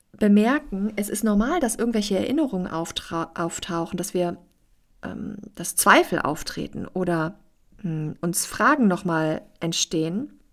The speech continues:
weil es einfach draußen leiser wird. Wir verbringen mehr Zeit innen, weil es einfach kalt ist, es wird früher dunkel, auch das nutzen viele Menschen,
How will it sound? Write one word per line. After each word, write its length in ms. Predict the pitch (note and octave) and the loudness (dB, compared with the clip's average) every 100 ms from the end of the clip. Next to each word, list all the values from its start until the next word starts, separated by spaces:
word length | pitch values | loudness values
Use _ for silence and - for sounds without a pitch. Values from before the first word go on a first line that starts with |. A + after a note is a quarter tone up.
| _ _ _ _ _ _ _ _ _ _ _ _ _ _ _ _ _ _ - | _ _ _ _ _ _ _ _ _ _ _ _ _ _ _ _ _ _ -2
weil 160 | F#3 | 2
es 100 | G#3 | 2
einfach 600 | - F#3 G3+ B3+ C#4+ - - - - - - - - - - - - | 2 -2 -2 -2 -4 -8 -18 -20 -20 -20 -20 -20 -20 -20 -20 -20 -10
draußen 420 | - G3 G3+ A#3+ B3 | -4 2 2 2 0
leiser 380 | C4 C#4 E3+ | 2 2 0
wird. 300 | - - - - - - - - - - - - - - | -4 -10 -12 -18 -20 -20 -20 -20 -20 -18 -16 -16 -18 -12
Wir 380 | A#3 G#3 G3 F#3 | -6 2 2 2
verbringen 480 | G3 G3 F#3+ F#3 F#3 | 0 -2 -2 -2 0
mehr 260 | F#3+ F3+ | 0 -2
Zeit 440 | - A3 G3 G3 G3+ | -4 -2 0 0 0
innen, 440 | C4+ C4+ B3+ A#3 | 0 2 2 2
weil 100 | F#3+ | 0
es 80 | F3+ | -4
einfach 240 | F#3+ F#3+ | -8 -10
kalt 420 | - - B3+ C4 B3+ | -8 0 4 4 2
ist, 260 | A#3 A#3 | -2 -4
es 140 | G3+ - | -6 -8
wird 120 | - | -10
früher 280 | - G3+ G3 | -6 -4 -2
dunkel, 520 | B3 B3+ B3+ A3+ G#3 | 0 0 0 -2 -2
auch 120 | - | -4
das 200 | G#3+ G#3 | -6 -4
nutzen 280 | A3 - G#3 | -4 -4 -6
viele 220 | G3+ G#3 | -4 -4
Menschen, 560 | G3 G3 G3 - F#3+ | -2 -2 -2 -4 -6